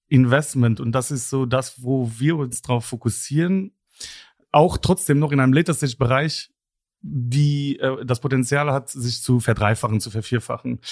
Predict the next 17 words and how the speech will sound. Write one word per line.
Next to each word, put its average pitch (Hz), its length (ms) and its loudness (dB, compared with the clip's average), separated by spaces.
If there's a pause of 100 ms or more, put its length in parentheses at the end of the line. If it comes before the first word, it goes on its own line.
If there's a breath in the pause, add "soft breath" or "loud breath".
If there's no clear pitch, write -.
(120 loud breath)
Mit 160 220 4
einem 147 240 2
relativ 147 500 -4 (340)
weniger 143 540 4
Risiko 143 300 4
natürlich 131 260 0
als 117 120 0
im 135 120 4
Early 143 160 4
Stage 120 360 0
Bereich. 127 400 0 (340 loud breath)
Wir 120 160 4
haben 160 300 6
sehr, 151 220 4
sehr 151 120 2
konservative 135 580 2
Investoren. 131 640 0